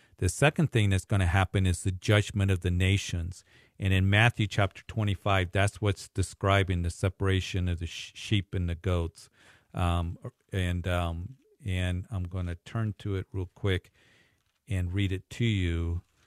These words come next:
And he says that, uh, in the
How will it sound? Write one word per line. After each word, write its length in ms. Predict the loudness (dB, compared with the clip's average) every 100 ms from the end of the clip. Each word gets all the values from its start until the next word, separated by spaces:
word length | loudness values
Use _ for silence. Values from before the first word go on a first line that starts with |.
| _ _ _ -2
And 320 | 0 0 -4
he 220 | -2 -2
says 440 | 0 0 0 0 -2
that, 380 | -2 -2 -2 -8 _ _ _ _ _ _
uh, 380 | -6 -4 -2 -4 -8 _
in 220 | 0 2
the 120 | 0